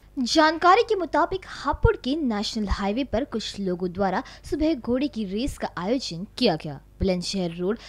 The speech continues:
bypass रोड पर दर्जनों bike घोड़ों के साथ race लगाते हुए नजर आई। आपको बता दें कि race का आयोजन के लिए सुबह से ही हाईवे पर हलचल चल रही थी, तो वहीं करीब दस से ग्यारह बजे के आसपास race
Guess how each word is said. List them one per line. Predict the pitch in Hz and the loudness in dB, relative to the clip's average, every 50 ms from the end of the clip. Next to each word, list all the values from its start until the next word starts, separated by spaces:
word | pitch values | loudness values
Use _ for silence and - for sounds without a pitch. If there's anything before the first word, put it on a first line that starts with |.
| - - - | -12 -4 0
bypass | 208 208 208 202 - 226 262 330 320 - - | 0 0 0 0 -2 0 0 0 0 -2 -2
रोड | 208 185 208 226 | -2 -2 -2 -2
पर | - - 160 185 247 | -4 -4 -4 -4 -4
दर्जनों | 226 214 202 180 185 - - 190 180 175 175 180 | -2 -2 -2 -2 -2 -2 -4 -4 -4 -4 -2 -2
bike | 175 170 170 165 - - | 0 0 0 -2 -4 -4
घोड़ों | - 185 190 208 220 | -2 0 0 0 0
के | - 190 185 | -2 -4 -6
साथ | - - 226 196 220 - - 202 | -2 0 0 0 -2 -4 -6 -8
race | 180 226 269 285 - - | -4 -2 -2 -2 -2 -2
लगाते | 214 185 170 165 196 - 277 | -2 0 0 0 0 0 0
हुए | 262 - 160 143 156 | 0 0 0 0 0
नजर | 190 214 220 202 - - 151 | 0 2 2 2 0 -2 -6
आई। | 135 120 113 - - - - - - - - - | -6 -8 -10 -14 -18 -20 -20 -20 -20 -8 4 8
आपको | 277 302 302 - 359 | 8 8 8 6 2
बता | 349 339 - 339 349 339 | 0 4 4 4 4 4
दें | 330 392 415 | 2 0 0
कि | - 370 311 | 0 0 2
race | 233 220 214 214 - | 2 0 -2 -2 -4
का | - 196 190 - | -4 -4 -4 -2
आयोजन | 170 170 185 214 254 240 247 240 233 | -4 -2 -2 -2 -2 -2 -2 -4 -2
के | - 202 | -2 -2
लिए | 180 170 190 262 - - - - - | -2 0 -2 -2 -4 -10 -12 -6 0
सुबह | 320 277 349 381 | 2 4 4 4
से | 359 - 294 | 4 2 0
ही | 247 262 320 370 | 2 2 2 0
हाईवे | 269 - 196 208 196 214 254 277 | 0 -2 -4 -4 -2 -2 -2 -4
पर | 254 - 202 196 | -4 -2 -4 -4
हलचल | 202 175 - 208 240 247 - - 175 147 175 - | -4 -4 -2 0 0 -2 -2 -4 -6 -6 -6 -6
चल | - - 226 196 170 | -2 0 0 0 0
रही | 160 151 143 | 0 -4 -6
थी, | - - - 135 127 - - - - - | -8 -10 -12 -14 -14 -14 -18 -20 -6 0
तो | 220 226 | 2 2
वहीं | 214 202 202 240 247 | 4 4 2 0 0
करीब | - 233 196 190 208 196 - 208 185 - - | 0 0 0 0 0 -2 -4 -8 -10 -8 -2
दस | - 247 294 - | 0 0 0 0
से | - - 226 247 240 214 - - | -2 -4 -4 -4 -4 -4 -6 -6
ग्यारह | 220 214 233 294 359 | -4 -2 0 0 2
बजे | 359 - 277 240 240 226 | 2 2 0 0 -2 -4
के | - 202 - - | -6 -6 -6 -4
आसपास | 147 180 202 - - 269 240 262 302 - - - - - 233 | -4 -4 -4 0 4 4 4 4 4 0 -6 -18 -12 -4 -2
race | 247 247 262 - - | 0 0 0 -2 -6